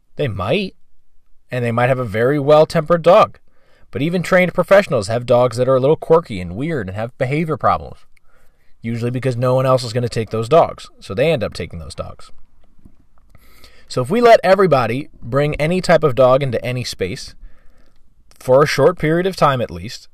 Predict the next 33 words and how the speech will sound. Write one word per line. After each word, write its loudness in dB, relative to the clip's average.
there -6
is -8
going -2
to -8
be -6
accidents, -8
there -8
are -12
going -8
to -10
be -8
attacks, -4
there's -10
going -10
to -12
be -12
bites, -4
someone's -6
gonna -10
drop -6
the -12
leash, -4
the -10
dog's -4
gonna -8
get -6
loose, 0
accidentally -4
get -8
hit -4
by -2
a -8
car. 6